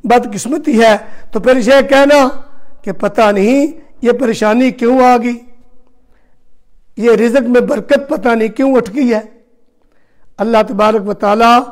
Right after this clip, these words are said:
कुरान मजीद में इरशाद फरमाता है कि रिश्तेदारों के साथ सिला रहमी करो,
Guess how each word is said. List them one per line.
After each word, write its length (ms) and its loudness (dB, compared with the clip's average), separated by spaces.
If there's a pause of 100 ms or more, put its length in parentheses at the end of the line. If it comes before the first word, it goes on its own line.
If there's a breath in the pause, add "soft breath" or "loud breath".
(420 soft breath)
कुरान 340 0
मजीद 300 -6
में 60 -4
इरशाद 320 -2
फरमाता 500 -4
है 240 4 (440 loud breath)
कि 80 0
रिश्तेदारों 680 0
के 140 -8
साथ 640 0
सिला 340 2
रहमी 300 0
करो, 340 -12